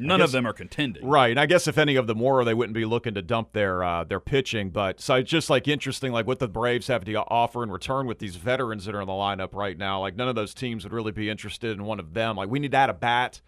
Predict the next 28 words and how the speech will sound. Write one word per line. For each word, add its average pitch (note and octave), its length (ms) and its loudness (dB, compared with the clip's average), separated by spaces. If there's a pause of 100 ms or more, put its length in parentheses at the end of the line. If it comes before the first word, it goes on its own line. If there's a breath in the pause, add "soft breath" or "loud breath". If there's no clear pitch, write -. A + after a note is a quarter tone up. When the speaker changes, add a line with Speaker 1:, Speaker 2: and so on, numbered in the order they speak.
(400 soft breath)
Speaker 1:
for B2 120 -6
the G#2 80 -4
playoff A#2 580 2
run, G2+ 320 -2
'cause, F#2+ 160 -6
again, C#3 260 2
Matt C3 220 6
Adams C#3 380 4
is A#2+ 80 -10
still C#3 180 0
potentially C3 580 0
a A#2 60 0
piece C#3 340 -2
out C3 200 2
there. B2+ 180 4
But, A2+ 280 0 (260 loud breath)
I F3+ 80 6
don't G#3+ 80 4
know, E3+ 80 4
the - 20 6
Braves F#3+ 320 2
right F3 160 4
now D3 140 6
are B2 100 6
really D#3 240 4
kind C#3 240 0
of G#2+ 120 0
a, G2 220 0